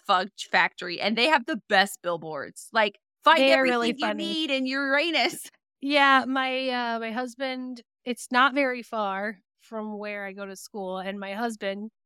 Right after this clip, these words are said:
Speaker 2: took the kids there one day, and I was like, "Did you guys get fudge?" And he was like, "No, I got a pair of socks, and the girls got toys."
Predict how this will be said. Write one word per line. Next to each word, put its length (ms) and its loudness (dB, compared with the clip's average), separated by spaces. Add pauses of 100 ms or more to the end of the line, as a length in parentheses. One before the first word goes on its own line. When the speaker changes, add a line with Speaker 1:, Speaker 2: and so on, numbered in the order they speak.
(100)
Speaker 2:
took 300 0
the 80 -10
kids 320 -4
there 200 -4
one 220 -8
day, 340 -6 (240)
and 400 -2
I 100 -4
was 100 -6
like, 120 -4
"Did 160 -4
you 60 -2
guys 240 4
get 240 4
fudge?" 540 6 (180)
And 140 -8
he 120 -2
was 220 -6
like, 260 0 (140)
"No, 380 0
I 100 2
got 220 4
a 40 -4
pair 220 -8
of 80 -10
socks, 480 2
and 100 -6
the 80 -4
girls 240 2
got 220 2
toys." 760 -2